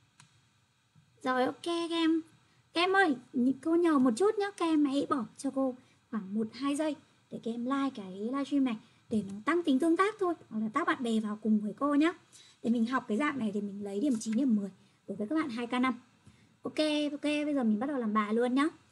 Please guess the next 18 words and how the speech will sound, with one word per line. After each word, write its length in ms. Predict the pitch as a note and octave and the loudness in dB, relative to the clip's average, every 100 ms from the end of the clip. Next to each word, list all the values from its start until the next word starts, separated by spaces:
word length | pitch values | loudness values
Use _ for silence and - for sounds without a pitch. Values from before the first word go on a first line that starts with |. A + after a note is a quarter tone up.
| _ _ | _ _
Thì 60 | B3+ | -2
ở 40 | |
đây 120 | A#3 | 0
cô 140 | A#3+ C4+ | 2 0
chia 340 | C4+ D4 C#4+ | 2 2 2
thành 220 | C#4 G#3 | 0 -4
hai 180 | G#3+ B3+ | -4 -6
phần. 220 | B3 A3+ G3 - _ _ | -2 0 -2 -4 _ _
Phần 120 | A#3 | 0
đầu 100 | A3 | 2
tiên 160 | G#3+ C4 | 2 2
là 80 | A#3 | 0
cân 200 | A#3+ A#3+ | -2 -2
bằng 200 | A3+ G#3+ | 0 -2
trên 180 | B3+ A#3 | -2 -4
cùng 180 | A#3+ G#3 | -2 -4
một 80 | - | -4
phương. 180 | D#4 D4+ | -2 -2